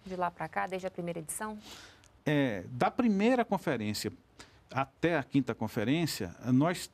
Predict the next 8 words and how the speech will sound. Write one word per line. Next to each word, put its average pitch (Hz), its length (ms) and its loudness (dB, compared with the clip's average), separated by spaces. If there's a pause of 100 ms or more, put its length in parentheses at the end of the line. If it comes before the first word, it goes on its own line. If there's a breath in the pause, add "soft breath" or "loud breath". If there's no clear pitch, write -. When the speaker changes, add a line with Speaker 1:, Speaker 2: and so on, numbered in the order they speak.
Speaker 2:
estamos 190 460 0
num 190 160 4
processo 170 500 -2
de 175 80 0
evolução. 170 560 0 (480 loud breath)
Quer 123 120 0
dizer, 101 220 -4
é, 69 300 -8